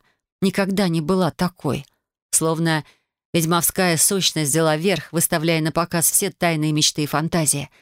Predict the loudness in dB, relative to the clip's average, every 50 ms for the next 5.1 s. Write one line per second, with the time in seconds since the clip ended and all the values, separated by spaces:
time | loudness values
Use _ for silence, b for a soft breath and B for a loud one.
0 | b b b -4 -2 -2 -2 -2 0 0 0 0 0 0 -2 -2 0 0 0 0
1 | 0 0 0 0 0 -2 -2 -2 -2 0 0 0 0 0 -2 -2 -2 -2 -2 -2
2 | -2 -2 -2 -2 -4 -2 -4 -4 -6 -6 _ _ _ _ _ _ _ _ _ _
3 | _ -2 0 0 2 2 0 0 0 0 0 0 0 0 -2 -2 -2 -2 -4 -2
4 | -2 -2 0 0 0 -2 -2 -2 -2 -2 -2 -2 -2 -2 -2 -4 -4 -4 -4 -4
5 | -4